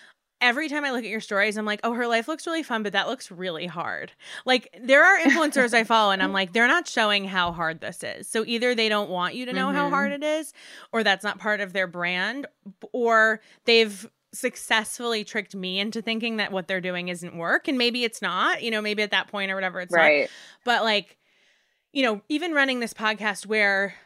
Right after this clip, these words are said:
Speaker 1: a lot of my income and ability to do the show is based on, like, affiliate revenue, um, it's so difficult. It's so difficult. And I don't do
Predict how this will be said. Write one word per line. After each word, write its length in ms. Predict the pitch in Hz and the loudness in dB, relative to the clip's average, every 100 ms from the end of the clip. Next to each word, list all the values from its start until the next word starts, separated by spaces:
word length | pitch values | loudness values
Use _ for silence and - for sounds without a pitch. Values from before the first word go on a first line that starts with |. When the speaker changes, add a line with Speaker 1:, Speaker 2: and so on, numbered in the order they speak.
| _ _ - | _ _ -6
Speaker 1:
a 80 | 214 | -4
lot 400 | 208 196 190 - - | 0 2 0 -2 -4
of 680 | 214 196 185 185 180 180 _ _ _ 214 | -2 0 0 -4 -10 -20 _ _ _ -4
my 200 | 208 208 | -2 0
income 600 | - 214 202 208 196 196 | -4 -8 -6 -4 -4 -4
and 120 | 196 | -6
ability 380 | 180 196 202 190 | -4 -2 -2 -4
to 80 | 175 | -6
do 160 | 226 | -4
the 120 | 254 226 | -4 -4
show 360 | 214 190 185 - | -2 0 -2 -2
is 240 | 208 185 | -4 -4
based 320 | 190 185 180 | -6 -6 -6
on, 140 | 180 185 | -6 -6
like, 160 | 180 202 | -8 -8
affiliate 400 | - 202 190 - | -2 0 0 0
revenue, 520 | 185 196 190 185 196 _ - - - - | -2 -2 -2 -2 -4 _ -20 -20 -6 2
um, 500 | 208 180 160 113 208 _ - | 4 4 0 -10 -18 _ -10
it's 180 | 247 - | -10 -8
so 380 | - 269 370 262 _ | 0 4 4 0 _
difficult. 760 | 254 294 339 - 202 - - - | -2 0 -2 -4 -6 -6 -14 -2
It's 220 | 269 262 - | -2 -2 -6
so 320 | - 247 294 | -4 -2 0
difficult. 420 | 285 254 233 202 | -2 -4 0 0
And 120 | 220 226 | 2 2
I 120 | 262 | 2
don't 220 | 302 262 | -2 -6
do 380 | 247 233 220 | -4 -2 -2